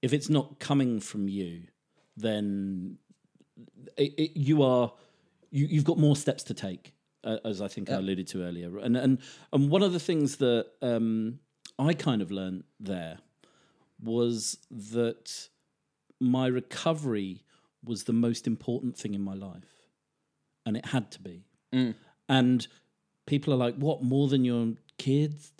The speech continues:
Speaker 1: or more than your family or more than what, you know, what?"
Speaker 2: Fuck yeah.
Speaker 1: I'm like, "Yeah." I mean, I was taught that. I didn't realize that myself. Like,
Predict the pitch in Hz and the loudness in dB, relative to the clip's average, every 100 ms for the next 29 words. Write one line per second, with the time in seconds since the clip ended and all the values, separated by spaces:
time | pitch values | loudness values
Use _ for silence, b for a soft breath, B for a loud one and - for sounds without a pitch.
0 | - - 110 104 127 135 127 120 117 101 | -20 -8 -2 0 4 4 4 4 2 0
1 | - 127 127 139 143 160 156 117 104 113 | 0 2 4 2 2 0 0 0 0 2
2 | 135 131 120 120 117 117 107 - b b | 2 2 0 2 2 2 0 -4 b b
3 | b 139 - 135 120 117 127 131 143 175 | b -6 -2 0 0 0 -2 -2 -6 -8
4 | 175 160 175 208 202 120 123 120 120 - | -10 -10 -10 -10 -10 0 2 2 0 -8
5 | _ - 123 143 98 - _ _ b b | _ -18 0 2 2 -2 _ _ b b
6 | _ _ _ _ _ _ - 156 165 175 | _ _ _ _ _ _ 4 6 8 8
7 | 156 147 - 180 160 98 78 80 - 131 | 6 2 6 6 6 0 -8 -10 4 4
8 | 127 127 117 117 120 90 90 - 92 95 | 6 4 4 6 6 4 -4 -8 -10 -8
9 | 90 - 98 82 - 90 92 | -6 -2 -2 -2 -10 -10 -8